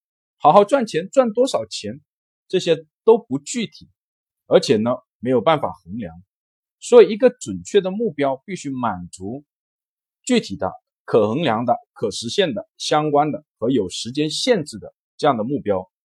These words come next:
比如说，我下半年的目标就是完成五百万的业绩，这个可以称为一个目标。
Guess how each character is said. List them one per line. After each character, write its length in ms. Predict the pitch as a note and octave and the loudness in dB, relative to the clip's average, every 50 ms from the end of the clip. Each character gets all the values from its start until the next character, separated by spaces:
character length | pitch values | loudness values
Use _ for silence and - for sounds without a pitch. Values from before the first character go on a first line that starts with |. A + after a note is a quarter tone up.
| _ _ _ _ _ _ _ | _ _ _ _ _ _ _
比 80 | - B2 | -2 0
如 160 | C3 D#3 F#3 | 2 2 2
说， 320 | - - F#3 G3 F#3+ - _ _ _ _ | 2 2 2 2 2 -2 _ _ _ _
我 120 | G#2 G#2+ | -6 -4
下 240 | G#2+ - - G#3+ G3+ | -4 4 6 6 8
半 200 | F#3 G3 C#3 A#2 | 8 6 2 2
年 200 | G#2 G2+ G2+ G2+ _ _ | -2 -6 -8 -12 _ _
的 80 | - A2+ | -10 -8
目 120 | C3 D#3 | -6 -4
标 200 | C3 A2+ A#2+ A2+ | -2 0 0 0
就 120 | A#2 C#3 C#3 | 0 -2 -8
是 240 | - - - - _ _ _ _ _ _ _ _ | -8 -10 -16 -18 _ _ _ _ _ _ _ _
完 260 | - B2+ E3 G#3 G3+ | 2 4 4 4 2
成 300 | - - A#2+ B2 C#4+ - _ _ _ _ | 0 -2 -2 -2 -2 -6 _ _ _ _
五 160 | A#2 C#3+ F3 | -6 -6 0
百 160 | D3+ G#2+ G2 | 0 0 0
万 140 | G#3+ C3 A#3+ | 2 -2 -4
的 100 | A3+ A#2 | -4 -6
业 240 | C3+ F#3 G#3+ F#3+ - | -4 -2 -2 -2 -2
绩， 220 | - - - _ _ _ _ _ _ _ _ _ _ _ _ _ | -4 -12 -20 _ _ _ _ _ _ _ _ _ _ _ _ _
这 100 | F3+ E3 | -2 4
个 160 | C#3+ F3 - - - _ | 4 4 2 2 -4 _
可 160 | _ - A#2 | _ -4 -4
以 120 | A2+ G2+ F#2+ | -4 -4 -6
称 180 | - A#2+ A#2 | -6 -6 -4
为 220 | G#2 F#2+ G2 G2 - _ _ _ | -4 -4 -4 -6 -10 _ _ _
一 100 | A2 A#2 | -4 -2
个 80 | C#3 | -2
目 160 | C#3 C#3 C3 G#2+ | 0 0 -2 -2
标。 320 | G#2+ G#2+ G2+ B2+ - _ | 0 0 0 0 -2 _